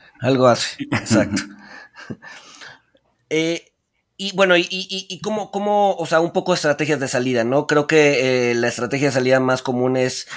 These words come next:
Speaker 1: eh, salir con un I P O, con, con hacer, o sea, llevando, llevando públicas a las empresas. ¿Qué otra estrategia de salida tiene un, un, un private equity?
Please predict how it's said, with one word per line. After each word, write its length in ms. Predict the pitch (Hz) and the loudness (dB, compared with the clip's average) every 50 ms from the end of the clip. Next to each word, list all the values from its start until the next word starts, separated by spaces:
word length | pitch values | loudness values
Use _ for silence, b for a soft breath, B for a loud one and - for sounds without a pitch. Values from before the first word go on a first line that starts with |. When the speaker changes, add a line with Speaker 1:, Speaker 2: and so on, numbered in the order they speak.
| B B B B - | B B B B -8
Speaker 1:
eh, 180 | - 120 127 123 | -6 -4 -2 -2
salir 280 | - 160 131 135 135 | 0 0 0 0 0
con 140 | - 139 135 | 0 0 2
un 100 | 135 131 | 2 2
I 80 | 131 131 | 2 0
P 180 | 131 135 135 139 | 0 0 2 4
O, 260 | 139 147 151 156 - | 6 6 6 4 2
con, 240 | 131 127 127 120 98 | 0 -2 -2 -2 -4
con 180 | 120 120 117 | -4 -2 -2
hacer, 240 | 117 113 - 131 123 | -2 -2 -2 -2 -2
o 100 | 110 117 | -2 -4
sea, 120 | 110 117 | -4 -4
llevando, 320 | 113 120 123 123 127 127 131 | -2 0 0 0 -2 -4 -6
llevando 320 | 120 123 123 123 131 131 | -4 -4 -2 -2 -4 -6
públicas 400 | - 131 127 135 127 - 123 117 | -6 -6 -6 -6 -6 -6 -6 -6
a 40 | 127 | -6
las 140 | 123 120 123 | -6 -6 -6
empresas. 500 | 120 110 - 135 135 127 147 151 151 B B B B B B B B B B | -8 -8 -6 -6 -4 -4 -4 -4 -6 B B B B B B B B B B
¿Qué 140 | - - 170 | -2 0 0
otra 180 | 175 175 - 175 | 0 2 0 -2
estrategia 440 | 160 - 156 143 147 147 139 135 147 | 0 0 -2 -2 -2 -2 -2 -2 -2
de 60 | 139 | -2
salida 260 | 143 131 127 135 131 | -2 -2 -2 -4 -4
tiene 200 | - 131 123 127 | -4 -4 -4 -4
un, 220 | 127 127 127 127 | -4 -4 -4 -6
un, 240 | - 127 127 127 127 | -6 -4 -4 -4 -4
un 160 | 120 127 123 | -4 -6 -6
private 320 | - 127 117 117 113 107 104 | -4 -2 -2 0 0 -2 -4
equity? 280 | 98 - - - - | -6 -10 -12 -18 -20